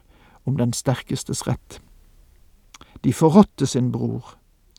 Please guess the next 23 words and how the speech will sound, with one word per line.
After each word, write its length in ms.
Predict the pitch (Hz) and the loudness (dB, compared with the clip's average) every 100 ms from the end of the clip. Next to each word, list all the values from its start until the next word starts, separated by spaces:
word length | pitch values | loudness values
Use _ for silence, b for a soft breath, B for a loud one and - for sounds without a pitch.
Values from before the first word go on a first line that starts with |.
| b b b b | b b b b
Du 60 | - | -4
forstår 440 | 143 170 208 196 | -2 6 8 8
at 120 | 156 143 | 6 4
da 80 | |
Nebukadnesar 920 | 151 147 139 - 143 165 190 - 127 - | 4 4 2 0 4 6 6 6 0 -2
okkuperte 680 | 143 185 - 202 139 - | -2 -2 4 6 6 4
Jerusalem, 600 | 131 131 143 - 143 156 165 B B B | 0 2 2 2 0 0 -4 B B B
var 100 | 151 | 4
det 120 | 151 | 6
mange 260 | 147 165 185 | 6 8 6
av 80 | 175 | 4
innbyggerne 560 | 156 165 180 147 135 | 2 4 4 4 2
som 180 | 127 123 | 0 -2
flyktet, 640 | 110 - 190 - 196 185 - | -2 2 2 2 -2 -2 0
og 100 | 151 | 2
noen 380 | 151 202 220 202 | 6 6 6 4
av 260 | 170 160 | 2 4
dem 280 | 139 139 143 | 2 0 -2
kom 260 | - 170 135 | 0 0 0
seg 240 | 139 127 | -2 -2
til 100 | - | -4
fjelllandet 580 | - 135 143 143 135 127 | -2 0 2 2 0 0
Edom, 420 | 156 160 127 117 | 2 2 2 -2